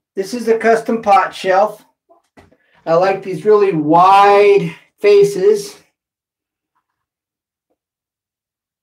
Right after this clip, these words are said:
Well, keeps buffering.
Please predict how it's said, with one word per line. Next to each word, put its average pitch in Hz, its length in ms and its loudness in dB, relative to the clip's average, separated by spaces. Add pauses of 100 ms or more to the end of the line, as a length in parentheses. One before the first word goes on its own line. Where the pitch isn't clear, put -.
(280)
Well, 165 240 -14 (2250)
keeps - 520 -12
buffering. 175 1000 -4